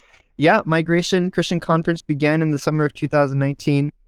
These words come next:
in Boston, Massachusetts. It was at the church we attended, Congregation Lion of Judah. And the purpose of this time was really just that, to explore God's heart through stories of immigration within the Bible, and then also beginning to understand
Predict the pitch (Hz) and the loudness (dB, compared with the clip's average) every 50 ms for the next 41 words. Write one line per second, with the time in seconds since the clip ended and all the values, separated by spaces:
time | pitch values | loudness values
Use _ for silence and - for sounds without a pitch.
0 | _ _ _ _ _ _ _ - 160 165 160 139 160 160 170 - - 165 156 151 | _ _ _ _ _ _ _ 0 0 2 2 4 4 2 2 0 0 0 2 2
1 | 151 151 - 143 127 - - 135 123 - - 113 - - 127 131 127 123 139 - | 0 0 -2 -4 -6 -4 -4 -4 -4 -4 -6 -6 -4 -2 -2 0 0 -2 -2 -2
2 | 131 127 - 123 98 - - 131 - - 139 131 127 - - 131 127 123 123 123 | -4 -4 -4 -6 -6 -4 -2 -4 -2 -2 -2 -2 0 0 0 0 2 2 0 -2
3 | - _ _ _ - - 147 135 131 135 127 - 123 131 127 - 135 127 123 123 | -4 _ _ _ -8 -4 0 2 2 2 2 2 0 0 0 0 0 2 2 2
4 | 120 123 123 120 117 - - - 139 143 139 127 120 110 107 - - _ - _ | 2 2 0 -2 -4 -6 -4 -2 0 2 2 4 2 2 0 -2 -8 _ -20 _
5 | _ _ _ _ _ - - 151 160 160 - - - 226 - - 190 - - 160 | _ _ _ _ _ -8 -4 -4 -2 -2 -4 -4 -6 -6 -4 -4 -4 0 0 0
6 | 147 143 147 - - - 160 147 156 156 151 139 127 - 170 170 170 165 156 156 | 2 0 -2 -2 -2 0 2 2 4 4 2 0 0 2 2 4 4 4 4 2
7 | 156 156 - - 143 131 117 - - - - 127 - - - - - - - 151 | 2 2 0 -2 -2 -2 -2 -2 -4 -4 -2 -2 -2 -4 -8 -14 -10 -4 0 2
8 | 160 165 165 160 156 147 143 139 135 - - - - 123 120 120 120 117 - - | 2 2 2 2 2 2 2 2 0 -2 -6 -4 0 2 2 4 2 0 -2 -8
9 | - - _ _ _ _ _ _ _ _ _ _ - - 131 135 131 - - - | -18 -20 _ _ _ _ _ _ _ _ _ _ -2 0 2 2 0 -2 -2 0
10 | 143 131 131 131 131 127 127 123 123 - - - _ - - - 123 117 117 117 | 2 2 4 4 4 4 2 2 0 -4 -6 -12 _ -6 -4 -2 0 0 2 2
11 | 117 104 - 110 104 95 - - - - - - - _ _ _ _ _ _ _ | 0 0 0 -2 -4 -4 -6 -8 -8 -10 -12 -14 -18 _ _ _ _ _ _ _
12 | - 110 117 113 - 185 196 208 208 175 156 131 123 127 120 127 123 127 - - | -6 -6 -6 -2 0 2 4 4 4 2 2 2 2 2 0 0 -2 -4 -6 -10
13 | _ _ _ _ _ _ _ - 139 143 143 143 147 151 - 135 139 139 - - | _ _ _ _ _ _ _ -2 0 2 2 2 2 2 4 4 2 2 2 0
14 | 151 135 135 135 139 139 139 135 - 143 139 143 139 - 135 135 143 | -2 -2 -2 0 0 0 0 0 -2 -2 -2 -2 -2 -2 -4 -4 -4